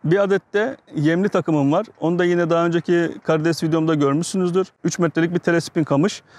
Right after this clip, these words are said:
ve dört binlik Nexave dört bin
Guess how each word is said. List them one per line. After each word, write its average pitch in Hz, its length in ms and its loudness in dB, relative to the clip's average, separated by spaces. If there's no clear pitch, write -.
ve 160 160 2
dört 175 260 0
binlik 170 240 0
Nexave 170 600 2
dört 165 300 0
bin 180 260 -4